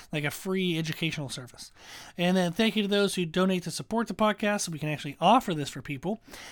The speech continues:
If you wanna donate, you can do so on our website at w w w dot brew lion gym dot com. Even just five dollars a month or, like, a one-time donation of anything, it all helps go towards the hosting cost. There's a high hosting cost every year to keep this thing up and running and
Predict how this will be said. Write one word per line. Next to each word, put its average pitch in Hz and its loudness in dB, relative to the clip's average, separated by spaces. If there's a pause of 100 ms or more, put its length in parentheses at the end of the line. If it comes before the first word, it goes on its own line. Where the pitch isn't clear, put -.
If 180 0
you 196 6
wanna 233 8
donate, 214 4
you 208 -2
can 185 2
do 196 2
so 190 0
on 180 2
our 170 2
website 190 2
at 170 -2
w 170 0
w 160 -2
w 156 -2
dot 156 -6
brew 156 -4
lion 147 -2
gym 156 -2
dot - -6
com. 233 0 (300)
Even 285 0
just 330 0
five 220 6
dollars 202 4
a 190 2
month 190 2
or, 175 0
like, 175 2
a 147 -2
one-time 180 4
donation 185 2
of 156 -2
anything, 180 0 (300)
it 175 2
all 190 8
helps 180 0
go 170 0
towards 170 -2
the - -6
hosting 170 -2
cost. 180 0
There's 160 -4
a 147 -2
high 175 2
hosting 175 -2
cost 165 -4
every 160 -6
year 165 -2 (420)
to 165 -4
keep 180 -4
this 170 -4
thing 170 -2
up 170 0
and 151 -4
running 170 0
and 139 -4